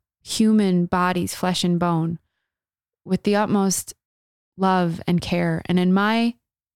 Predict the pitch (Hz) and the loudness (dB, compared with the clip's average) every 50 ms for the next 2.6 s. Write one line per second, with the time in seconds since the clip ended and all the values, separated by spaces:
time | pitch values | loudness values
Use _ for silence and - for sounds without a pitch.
0 | _ _ 185 180 180 170 165 165 165 160 - _ _ _ _ _ _ _ _ _ | _ _ -2 0 0 2 2 0 -2 -4 -6 _ _ _ _ _ _ _ _ _
1 | _ _ _ _ _ _ _ _ _ _ _ _ _ _ _ _ _ - - 220 | _ _ _ _ _ _ _ _ _ _ _ _ _ _ _ _ _ -2 -2 -2
2 | 202 185 - 180 190 214 - - 180 175 160 156 | 0 0 0 0 0 0 -2 -2 -2 -2 -2 -4